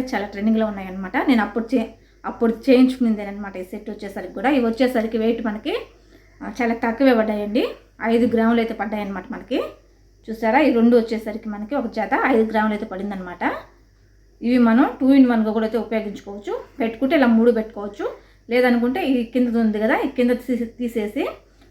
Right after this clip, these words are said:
మనం ఇంకో దానికైనా సరే మనం సెట్ చేసుకోవచ్చు అనమాట.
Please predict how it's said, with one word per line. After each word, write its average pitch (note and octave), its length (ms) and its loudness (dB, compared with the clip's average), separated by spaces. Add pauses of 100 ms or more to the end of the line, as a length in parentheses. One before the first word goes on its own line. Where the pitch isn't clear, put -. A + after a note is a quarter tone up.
మనం A#3 140 2
ఇంకో A#3 220 4
దానికైనా A3 360 2
సరే B3 200 0
మనం B3 220 4
సెట్ A3 220 -2
చేసుకోవచ్చు G#3 420 -6
అనమాట. G3 260 -8